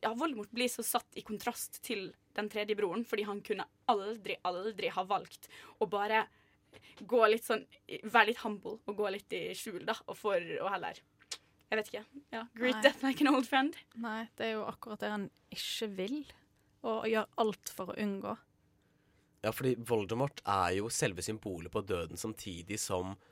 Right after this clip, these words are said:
Speaker 3: han er den som er mest redd for døden. Og Voldemort betyr jo dødsflyvning, eller dødsflykt.
Speaker 2: Mm.
Speaker 3: Eh, og det kan tolkes på to måter.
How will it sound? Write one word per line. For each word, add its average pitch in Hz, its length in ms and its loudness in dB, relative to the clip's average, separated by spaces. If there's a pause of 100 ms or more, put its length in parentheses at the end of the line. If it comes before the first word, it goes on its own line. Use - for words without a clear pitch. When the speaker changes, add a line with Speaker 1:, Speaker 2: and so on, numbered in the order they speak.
(160)
Speaker 3:
han 92 140 -2
er 92 120 0
den 92 160 -2
som 104 180 -4
er 101 80 -2
mest 98 180 -6
redd 120 320 0
for 147 140 -2
døden. 80 380 -2 (480)
Og 113 260 4 (180)
Voldemort 117 960 6
betyr 104 280 -4
jo 101 140 0 (260)
dødsflyvning, 107 960 -4
eller 98 120 -2
dødsflykt. - 840 -8 (500)
Speaker 2:
Mm. 226 140 -6
Speaker 3:
Eh, 104 560 2 (140)
og 113 360 8 (680)
det 117 120 2
kan 139 100 0
tolkes 113 260 0
på 113 80 -12
to 135 80 -4
måter. 131 320 2